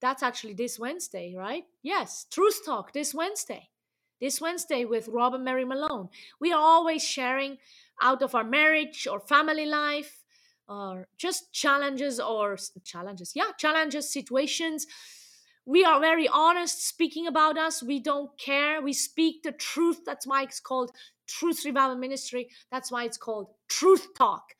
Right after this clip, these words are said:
We don't like religious people. We don't like hypocrites. My husband grew up in a church like that. He really doesn't like that, dislikes it. And he came out of that spirit,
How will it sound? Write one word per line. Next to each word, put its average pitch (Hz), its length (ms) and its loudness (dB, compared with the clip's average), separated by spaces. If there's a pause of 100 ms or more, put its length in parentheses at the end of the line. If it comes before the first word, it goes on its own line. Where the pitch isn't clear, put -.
(360)
We 254 260 0
don't 320 300 0
like 311 240 2
religious 262 640 0
people. 359 420 -2
We 262 120 -2
don't 262 280 -4
like 247 260 -2
hypocrites. - 800 -4 (460)
My 254 140 -2
husband 277 460 0
grew 247 220 0
up 339 300 6
in 302 140 -6
a 302 80 -6
church 320 320 -4
like 294 300 -4
that. 311 240 0 (520)
He 262 220 -4
really 311 300 2
doesn't 247 320 -4
like 247 420 2
that, 196 320 -8
dislikes 247 720 2
it. 302 240 -10 (480)
And 254 340 -4
he 262 160 0
came 247 300 -6 (100)
out 311 420 8
of 262 220 0
that 240 400 -4 (540)
spirit, - 760 0